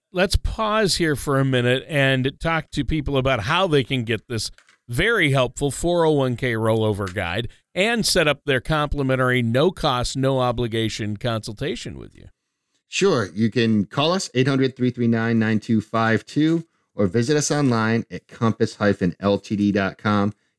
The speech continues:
Speaker 2: Get the guide, schedule a time to sit down and talk to us about the things you can do to make sure you don't make some of these mistakes or take advantage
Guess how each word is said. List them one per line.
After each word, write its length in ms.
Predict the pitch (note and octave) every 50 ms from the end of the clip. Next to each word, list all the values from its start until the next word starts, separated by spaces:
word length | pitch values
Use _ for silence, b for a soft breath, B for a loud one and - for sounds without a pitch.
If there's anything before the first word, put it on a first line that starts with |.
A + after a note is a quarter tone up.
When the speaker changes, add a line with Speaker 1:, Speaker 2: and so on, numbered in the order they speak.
| _
Speaker 2:
Get 200 | - A#2+ A2+ -
the 80 | - G2+
guide, 500 | E2 - A2+ A2+ A2+ A2+ A2+ A#2 A2 G2+
schedule 540 | - - - - A#2+ A2 G#2 A2+ A2 G#2+ G#2+
a 60 | G2+
time 400 | - - A2+ A2 A2 G#2+ G#2 G2
to 140 | F#2 F2+ E2+
sit 280 | - - - A#2+ G2 -
down 300 | A2+ A2 A2 A2 A2 G#2
and 100 | F2+ -
talk 260 | - G#2+ G#2 G2 -
to 120 | - A2 G#2
us 160 | G#2 G2+ -
about 340 | G2 E2 F#2+ F#2 F2+ - _ _ _ _ _ _ _ _
the 80 | - F2+
things 320 | - - A2 G#2+ G2+ F2+
you 60 | G2+
can 160 | F#2 - F#2+ F2
do 260 | F2+ F#2 F#2 G2 G2
to 240 | F2+ F2+ E2+ E2 D#2 D2+
make 180 | F2 G#2 G2+ -
sure 160 | - - G#2+
you 120 | G#2 G2+
don't 160 | G2+ G#2 G2+ F#2+
make 180 | G#2 G2+ -
some 200 | - - A#2+ A2+
of 60 | A2+
these 200 | G#2 A2 G#2 -
mistakes 480 | G#2 G2+ - - G#2 G#2+ A2+ A2+ - -
or 40 | F#2
take 280 | - - A#2 A#2 A2+ -
advantage 680 | G2 F2 E2 A2+ B2+ C3+ C3 B2 A2+ G#2 F#2+ - -